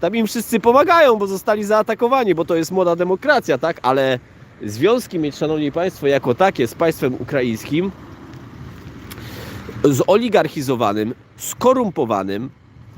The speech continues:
e, do, po prostu do, do kości.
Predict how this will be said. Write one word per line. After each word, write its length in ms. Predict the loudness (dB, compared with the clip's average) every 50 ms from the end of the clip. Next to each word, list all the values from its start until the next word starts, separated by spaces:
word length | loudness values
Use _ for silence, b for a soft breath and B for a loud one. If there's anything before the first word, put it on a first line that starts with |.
| -20 -20 B B B B B B B B B 0 2 4 6 6 4 2 0 -6 -14 -20 -20 -18 -14 -12
e, 60 | -6
do, 320 | 0 4 4 6 6 6 4
po 80 | 0 -4
prostu 280 | -4 -4 -4 -4 -4 -2
do, 180 | 0 0 0
do 180 | 0 -2 -2 -2
kości. 640 | 2 2 2 2 0 -2 -8 -10 -10 -10 -10 -10